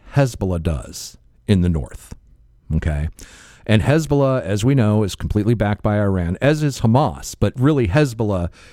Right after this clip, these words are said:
is Iran's baby. You know, they're completely controlled by Iran. So if Hezbollah does actually attempt to invade Israel from the north, uh, from Lebanon, uh, then it's,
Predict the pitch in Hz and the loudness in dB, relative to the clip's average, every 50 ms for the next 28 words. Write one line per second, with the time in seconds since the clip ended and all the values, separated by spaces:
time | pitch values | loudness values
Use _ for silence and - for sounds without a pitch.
0 | - _ _ - _ 110 107 104 101 98 - - - 113 110 107 113 101 95 92 | -20 _ _ -4 _ 0 2 2 0 -2 -2 0 0 0 2 2 2 0 0 0
1 | 87 - - 82 78 64 - - - - - _ _ _ _ _ - - - - | -2 -2 -2 -2 -2 -4 -6 -10 -14 -20 -20 _ _ _ _ _ -20 -8 -2 0
2 | 101 98 85 82 80 85 92 131 131 131 127 110 - - - 107 101 - - - | 2 2 2 0 -2 0 2 2 2 2 0 -2 -6 -6 -4 -4 0 0 0 2
3 | 143 143 143 131 - - 104 104 - - 98 - - 101 95 87 80 71 80 78 | 2 2 2 2 0 -2 -6 -6 -2 -2 -2 0 0 -2 -2 -2 -4 -6 -8 -8
4 | 71 69 67 69 67 67 62 - - - - - 117 98 90 - - - - - | -6 -8 -8 -10 -12 -14 -16 -16 -20 -18 -2 -2 0 0 -2 -6 -14 -20 -20 -20
5 | - - - - - - 151 151 - - - - 240 277 226 185 151 123 120 101 | -20 -20 -20 -16 0 2 2 2 2 -4 -2 2 2 2 2 0 -2 -4 -4 -4
6 | 87 82 78 78 104 - _ - - - - - - - - _ _ _ _ _ | -2 -4 -6 -8 -8 -10 _ -20 -20 -20 -20 -20 -20 -20 -20 _ _ _ _ _
7 | - - 110 104 95 143 151 156 156 143 - - 139 139 135 135 - - 135 120 | -6 -4 2 4 4 4 6 4 2 0 -2 -4 -4 -4 -2 -4 -4 -2 0 0
8 | 113 110 - - 156 139 123 - 127 117 104 98 127 120 120 104 117 123 113 117 | 0 0 0 0 0 0 2 2 2 2 2 2 2 2 2 2 2 0 2 2
9 | 110 101 95 95 - 104 90 85 87 95 123 156 110 67 73 - - - - - | 0 0 0 -2 0 0 2 2 4 4 4 2 0 -2 -6 -12 -16 -16 -20 -20
10 | - - - 104 95 90 85 85 85 82 - - - - 110 98 95 98 117 156 | -20 -6 -4 -2 -2 0 -2 -2 -4 -6 -6 -8 -2 0 2 2 4 4 2 2
11 | 147 104 80 65 - - - - _ _ - - - - - - - - - - | 0 -2 -8 -10 -14 -20 -20 -20 _ _ -20 -20 -20 -20 -20 -20 -20 -20 -8 -2
12 | 110 110 110 104 101 95 95 107 107 143 143 139 135 123 110 - - - | -2 0 0 0 -2 -2 -4 2 4 4 4 4 2 -2 -4 -6 -10 -14